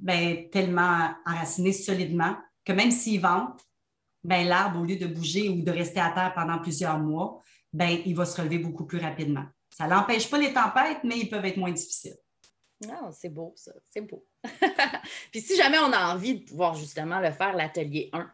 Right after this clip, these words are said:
Speaker 2: comment qu'on fait pour te rejoindre, pour, euh, s'inscrire ? Quand est-ce que
Speaker 1: Oui.
Speaker 2: ça part ?
Speaker 1: Ben, écoute, euh, j'avais arrêté pendant un certain temps. Là, c'est l'été, tout ça. Donc, ça va revenir en septembre,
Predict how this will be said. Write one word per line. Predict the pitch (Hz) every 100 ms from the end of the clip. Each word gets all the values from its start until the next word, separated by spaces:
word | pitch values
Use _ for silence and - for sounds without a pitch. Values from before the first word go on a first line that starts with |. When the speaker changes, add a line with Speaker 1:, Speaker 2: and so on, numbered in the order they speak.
| _ -
Speaker 2:
comment | 165 156
qu'on | 165 143
fait | 180 180
pour | - 143 _
te | 160
rejoindre, | 151 156 151 175 202 196 196
pour, | 180 160 151
euh, | 151 147 151
s'inscrire ? | 143 180 175 - 370 - - - _ _ _
Quand | 170 170
est-ce | 220 269
que | -
Speaker 1:
Oui. |
Speaker 2:
ça | 160
part ? | - 359 302 - - - _ _ - _
Speaker 1:
Ben, | 202 220
écoute, | 208 - 359 - -
euh, | 190 185 185 180
j'avais | 196 180
arrêté | 233 226 202 - 285 -
pendant | 190 185
un | 180
certain | 185 - 180
temps. | 220 233
Là, | 214
c'est | 202 185
l'été, | 185 185 226
tout | 208
ça. | - 254
Donc, | 226 202
ça | - 262 262 262
va | 339
revenir | 220 196 220 202
en | 165
septembre, | - - 143 147 240